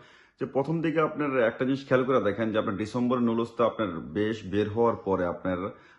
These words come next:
বাংলাদেশে ভিএফএস এর কিন্তু আপনার অ্যাপয়েন্টমেন্টের যে সিস্টেমটা, স্লটটা, ওটা কিন্তু আপনার সিস্টেমটা চেঞ্জ করছে। এখন কিন্তু আপনার ইমেইলের মাধ্যমে করতে হয়। তো এক ভাই আমাকে জানতে চাইছে যে ইমেইলের মাধ্যমে আপনার অ্যাপয়েন্টমেন্ট নেওয়ার সিস্টেমটা বা কি কোনো সময়সীমা আছে কিনা? না ভাইয়া,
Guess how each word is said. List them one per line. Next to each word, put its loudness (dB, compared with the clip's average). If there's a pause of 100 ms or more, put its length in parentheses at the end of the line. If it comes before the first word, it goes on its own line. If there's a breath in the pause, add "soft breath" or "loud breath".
বাংলাদেশে 0
ভিএফএস -2
এর 2
কিন্তু -4
আপনার -4
অ্যাপয়েন্টমেন্টের -2
যে -6
সিস্টেমটা, -2
স্লটটা, -4
ওটা 0
কিন্তু -4
আপনার -8
সিস্টেমটা -4 (100)
চেঞ্জ 2
করছে। -6
এখন -6
কিন্তু -6
আপনার -6 (500 loud breath)
ইমেইলের 4
মাধ্যমে 2
করতে 2
হয়। -2 (640 loud breath)
তো -2
এক 6
ভাই 4
আমাকে 2
জানতে 0
চাইছে 0
যে 2 (360)
ইমেইলের 2
মাধ্যমে 0
আপনার 0
অ্যাপয়েন্টমেন্ট 2
নেওয়ার 2
সিস্টেমটা 0
বা 2
কি -10
কোনো -4
সময়সীমা 0
আছে -6
কিনা? -4
না 2
ভাইয়া, 0